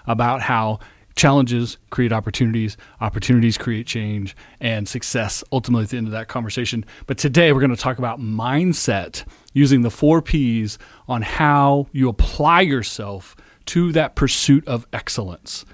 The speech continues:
So today, the four Ps: patience, passion, pride, and persistence. These are the four Ps that are overall the process, the fifth P, in how you pursue, there's another P,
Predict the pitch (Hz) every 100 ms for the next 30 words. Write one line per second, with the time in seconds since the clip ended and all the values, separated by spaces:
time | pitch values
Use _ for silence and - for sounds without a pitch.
0 | - - - - 123 135 139 120 - 139
1 | - 131 117 - - _ - - 160 -
2 | 107 98 - _ - - 143 131 104 98
3 | - _ - 160 147 143 147 - 131 131
4 | - 123 - - 147 - - 90 - -
5 | - _ _ _ 127 156 156 - 135 120
6 | - 127 113 156 156 156 156 - - -
7 | 123 131 139 135 127 123 117 113 104 _
8 | _ - 185 190 - 92 110 - - -
9 | _ 107 98 123 117 - 160 120 117 -
10 | - - - _ 156 160 139 151 147 151
11 | 147 143 - 147 - - 143 117 120 -
12 | - 110 110 127 135 117 - 127 117